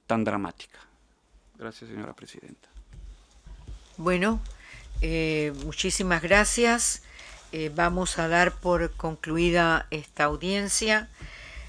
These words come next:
Speaker 2: haciendo solo un llamado,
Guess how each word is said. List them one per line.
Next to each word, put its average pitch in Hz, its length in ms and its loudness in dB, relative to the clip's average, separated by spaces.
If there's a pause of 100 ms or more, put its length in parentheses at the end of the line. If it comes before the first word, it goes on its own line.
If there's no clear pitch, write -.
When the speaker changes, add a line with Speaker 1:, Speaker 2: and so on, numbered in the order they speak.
(160)
Speaker 2:
haciendo 196 960 4
solo 190 500 2
un 180 520 -4 (640)
llamado, 175 640 4